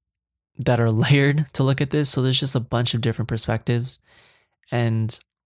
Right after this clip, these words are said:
ultimately, I kinda decided on that restarting it this soon is not a good idea. Um,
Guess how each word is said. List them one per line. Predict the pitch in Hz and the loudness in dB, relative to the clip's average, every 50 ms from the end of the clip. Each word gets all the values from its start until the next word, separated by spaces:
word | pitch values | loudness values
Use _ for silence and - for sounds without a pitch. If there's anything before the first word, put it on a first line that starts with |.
| _ _ _ _ _ _ _ _ _ _ - - - | _ _ _ _ _ _ _ _ _ _ -14 -6 0
ultimately, | - 131 139 - - 147 147 143 143 143 139 135 135 135 135 _ _ _ _ _ _ _ _ _ _ - - | 2 2 2 2 2 2 2 4 4 4 4 2 2 0 -4 _ _ _ _ _ _ _ _ _ _ -4 -2
I | 123 117 | -2 0
kinda | - 139 127 123 123 117 | 2 0 0 2 0 0
decided | 113 113 - - 113 117 113 113 | 0 0 0 2 2 2 2 2
on | 113 107 107 107 107 104 104 107 - - _ _ _ _ _ _ _ _ _ _ _ _ _ _ _ _ _ _ _ _ _ _ _ _ _ _ _ _ _ _ _ _ _ - | 0 0 0 0 0 -2 -4 -6 -8 -12 _ _ _ _ _ _ _ _ _ _ _ _ _ _ _ _ _ _ _ _ _ _ _ _ _ _ _ _ _ _ _ _ _ -8
that | 131 117 135 120 90 92 | -4 -2 0 0 0 2
restarting | 123 127 117 - 139 123 123 120 120 120 | 2 2 2 2 2 2 2 2 2 2
it | 120 120 113 - 123 | 2 0 0 -2 -2
this | - 117 113 | -2 0 0
soon | - - - 117 117 117 113 113 110 110 - _ _ _ _ _ _ _ _ - | 0 0 0 0 2 2 0 0 -2 -4 -8 _ _ _ _ _ _ _ _ -6
is | - 113 113 | -4 -2 -2
not | 110 110 107 110 113 | 0 0 0 0 0
a | 120 | 0
good | 123 123 | 0 0
idea. | 120 120 120 123 123 123 127 135 131 - _ _ _ _ _ _ _ _ _ _ _ _ _ _ _ _ _ _ _ _ _ _ _ _ _ _ - | 0 0 0 0 0 0 0 -2 -4 -6 _ _ _ _ _ _ _ _ _ _ _ _ _ _ _ _ _ _ _ _ _ _ _ _ _ _ -4
Um, | 131 117 113 110 110 107 107 104 104 107 113 123 127 123 | -2 0 2 2 2 0 0 -2 -2 -4 -6 -8 -10 -12